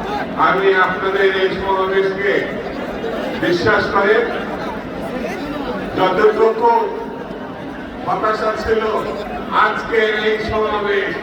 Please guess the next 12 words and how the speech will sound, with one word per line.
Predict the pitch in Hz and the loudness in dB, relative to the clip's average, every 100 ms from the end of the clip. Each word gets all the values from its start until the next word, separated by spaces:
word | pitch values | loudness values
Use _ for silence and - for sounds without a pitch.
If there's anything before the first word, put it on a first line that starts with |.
| - - - - | -8 -8 -8 -4
সেইটুকু | - 208 202 - 214 196 220 - 185 | 0 2 0 2 2 4 4 4 0
ধ্বংস | - - 202 - 208 | -4 -4 -6 -4 -4
করে | - 202 196 | -4 -2 -2
দিয়েছে, | 202 202 196 190 - - - - - - | -2 -4 -2 -4 -4 -6 -6 -6 -6 -4
বিদায় | 294 285 349 359 349 | -2 2 4 4 4
করে | 339 330 311 | 4 4 2
দিয়েছে। | 302 285 - - - - - - - - 719 719 - - 370 659 - - - - - - - - | 0 0 0 -2 -2 -4 -4 -2 -4 -2 -2 -2 -2 -4 -4 -4 -6 -8 -10 -12 -12 -12 -10 -8
সত্যি | - - - - 147 131 - - - - | -6 -4 -2 -2 -2 -6 -6 -6 -2 0
আজকে | 180 - - | 0 0 2
আমার | 202 190 190 | 2 2 2
খুশির | 202 208 233 220 | 2 2 2 4
দিন, | 226 233 | 4 4